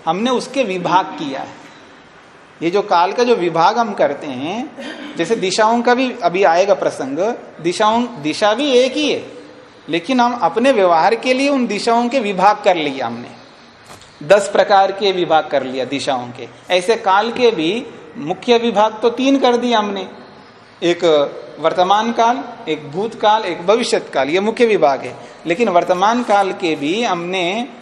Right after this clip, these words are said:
इतने विभाग कर दिए ना, उसके चौबीस घंटे कर दिए,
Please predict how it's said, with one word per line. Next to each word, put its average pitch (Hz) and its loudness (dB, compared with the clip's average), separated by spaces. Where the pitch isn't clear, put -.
इतने 226 2
विभाग 240 4
कर 202 2
दिए 160 0
ना, 277 -2
उसके 208 -2
चौबीस 214 2
घंटे 190 -2
कर 170 0
दिए, 135 -6